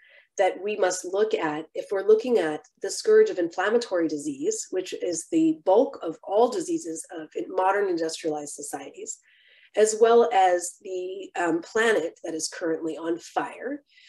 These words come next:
um, is, is, um,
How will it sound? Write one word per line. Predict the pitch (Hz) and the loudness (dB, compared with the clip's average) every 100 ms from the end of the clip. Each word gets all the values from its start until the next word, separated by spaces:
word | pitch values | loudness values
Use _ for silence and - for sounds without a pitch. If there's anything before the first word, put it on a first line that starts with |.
| - _ | -20 _
um, | 208 202 196 185 185 | 0 4 4 2 0
is, | 233 220 - - _ | 4 4 4 -10 _
is, | 226 220 220 - - - | 6 6 4 -6 -10 -4
um, | 392 381 370 359 | -2 0 -2 -8